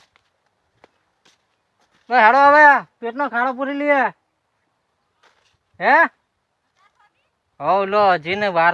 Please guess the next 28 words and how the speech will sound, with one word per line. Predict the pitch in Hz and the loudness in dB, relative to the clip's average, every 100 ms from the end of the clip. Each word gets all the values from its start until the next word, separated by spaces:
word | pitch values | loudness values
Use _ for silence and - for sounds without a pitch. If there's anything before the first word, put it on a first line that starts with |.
| - | -2
તો | 233 | -2
લાજી | 214 202 247 | -2 -2 -6
નહીં, | 254 262 240 208 | -6 -6 -8 -10
પ-, | 208 208 | -10 -4
દસ | 220 214 | -2 -2
મિનિટ | 196 226 | -8 -8
ય | 240 233 | -8 -8
થઈ | 214 226 | -8 -6
નહીં, | 233 233 | -8 -6
પાછો | 214 190 220 | -6 -6 -6
આવે | 226 | -8
એટલામાં | 214 233 | -8 -8
તો | 226 | -8
કે | 233 220 | -8 -8
અત્યાર | 220 226 | -8 -8
સુધી. | 226 226 254 - _ _ _ _ _ _ _ _ - | -8 -10 -14 -18 _ _ _ _ _ _ _ _ -10
તાર | 185 | -10
શું | 190 226 | -8 -10
ઉડીને | 196 226 226 | -8 -8 -4
જવું | 233 233 | -4 -4
ફરી | 226 240 | -6 -4
તો? | 247 - _ _ _ - _ _ _ - - - - - - - _ _ _ _ _ _ _ _ _ | -6 -8 _ _ _ -20 _ _ _ -18 -18 -20 -20 -20 -20 -20 _ _ _ _ _ _ _ _ _
તાર | 202 226 | -8 -6
ચેલું | 262 277 262 226 | -4 -2 -2 0
બે | 269 247 | 2 4
દાડા | 254 262 | 2 0
થઈ | 262 254 | -4 0
ગયા? | 294 | 2